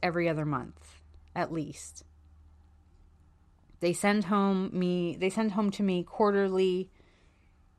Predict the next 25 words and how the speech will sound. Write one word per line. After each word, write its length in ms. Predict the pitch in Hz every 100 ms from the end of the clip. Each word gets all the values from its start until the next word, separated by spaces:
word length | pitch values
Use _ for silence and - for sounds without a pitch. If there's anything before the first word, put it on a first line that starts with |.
| _ 175
um, 300 | 156 143 -
progress 380 | 185 180 180
monitoring, 680 | 180 175 185 190 196 202 196 - _ _ -
which 240 | 185 -
we 140 | 196 190
read. 480 | 185 196 196 190 - _ _ - _ _ _ _ _ _ _ - _ _ _ - _ _ _ -
And 120 | 175
I 120 | 175
know 180 | 175 175
I 140 | 170 160
look 200 | 170 170
at 140 | 156
it 100 | 147
at 80 | 151
least 460 | 165 - - - _ _ _ _ _ _ _ _ _ -
one 320 | 165 165 175
other 160 | 170 160
time 280 | - 160 156
beside 400 | 151 151 143 143
that. 240 | - - - - - - - _ _ _ _ _ _ _ _ _ _ _ _ - -
Um, 540 | 160 151 139 139 147 - _ _ - - _ _ _ _ _ _ _ _ _ _ _ _ _ _ _ _ _ _ _ -
'cause 180 | - 190
time 300 | - 190 262
is 60 | 240
short. 420 | - 254 202